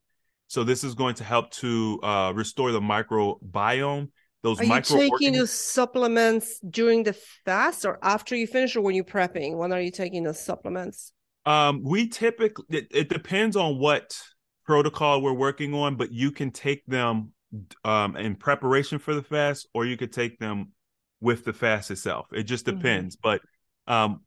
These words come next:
Speaker 1: what we have found is that they won't take you out of ketosis. So,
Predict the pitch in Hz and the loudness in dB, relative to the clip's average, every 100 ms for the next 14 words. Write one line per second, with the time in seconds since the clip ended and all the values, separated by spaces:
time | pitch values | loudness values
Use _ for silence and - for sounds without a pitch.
0 | _ 117 127 135 143 127 - 143 143 131 | _ 0 2 4 2 2 0 2 2 2
1 | 120 - 117 101 113 110 - 104 117 113 | 0 -4 -4 0 2 2 -2 2 2 2
2 | 110 127 - 135 123 127 117 113 147 - | 0 -2 -2 -6 -2 0 0 -2 -6 0
3 | 117 107 110 107 - - _ _ _ _ | 0 0 -6 -10 -16 -20 _ _ _ _
4 | - - 123 113 110 101 | -10 2 4 6 4 2